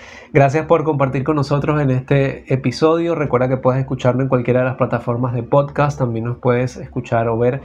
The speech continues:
en YouTube. Nos gustaría que nos dejes en los comentarios si tienes algún otro tip que agregar,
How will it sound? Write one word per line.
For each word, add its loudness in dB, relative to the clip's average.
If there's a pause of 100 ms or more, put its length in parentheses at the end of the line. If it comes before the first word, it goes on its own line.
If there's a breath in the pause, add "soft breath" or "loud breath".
(400 loud breath)
en 0
YouTube. 2
Nos 0
gustaría 0
que -2
nos 0
dejes 2
en 0
los 0
comentarios 0
si -2
tienes 2
algún 0
otro -2
tip 0
que -2
agregar, 0